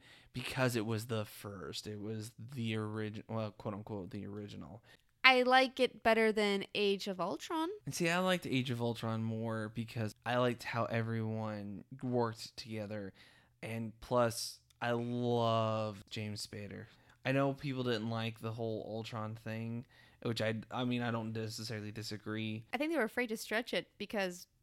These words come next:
Speaker 2: it's, you know, Age of Ultron should have lasted more than one movie.
Speaker 1: Ultron is one of, like, the biggest villains in the M C U.
Speaker 2: You introduce a
Speaker 1: or
Speaker 2: big
Speaker 1: the
Speaker 2: villain
Speaker 1: M-,
Speaker 2: like that,
Speaker 1: Marvel universe.
Speaker 2: and then you throw him off.
Speaker 1: Yeah.
Speaker 2: And it's like, oh, girl.
Speaker 1: Yeah. At least they didn't do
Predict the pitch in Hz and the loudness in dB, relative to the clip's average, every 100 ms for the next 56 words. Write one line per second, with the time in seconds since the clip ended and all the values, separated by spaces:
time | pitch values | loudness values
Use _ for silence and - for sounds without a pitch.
0 | - - 196 - 196 - - 226 214 - | -8 -6 -6 -2 -2 0 2 2 2 2
1 | 202 233 180 185 202 180 180 185 175 175 | 0 0 -2 -2 -2 0 0 -2 -6 -6
2 | 175 165 156 156 156 - - 98 - _ | -6 -6 -6 -4 -6 -6 -8 -10 -14 _
3 | - - - 135 190 - 156 123 117 113 | -20 -10 8 12 12 10 8 8 8 6
4 | 120 113 113 107 - 113 113 107 117 110 | 8 8 6 2 -4 2 4 6 4 2
5 | 107 - 101 110 110 110 98 104 - 110 | 0 -4 -4 0 2 0 -2 -6 -6 -4
6 | 107 104 98 101 - 95 92 104 262 277 | -4 -4 -6 -8 -8 -8 -6 4 8 8
7 | 269 233 226 208 208 220 214 202 190 185 | 8 6 6 6 6 4 4 0 0 0
8 | 180 180 98 - 101 92 90 - - 202 | 2 2 0 -8 -8 -8 -10 -10 -6 -4
9 | 190 180 196 180 175 175 170 180 - - | -4 -4 -4 -4 -2 -4 -4 -8 -12 -14
10 | - 110 110 101 92 82 87 - - 185 | -4 2 4 4 2 0 -2 -4 -2 -2
11 | 175 170 151 95 92 95 101 - 64 67 | -2 -6 -8 -8 -10 -10 -12 -12 -10 -8
12 | 78 98 - - - - - - - - | -8 -10 -12 -16 -20 -20 -20 -20 -20 -12
13 | - 110 110 107 110 107 | -2 0 2 2 2 -2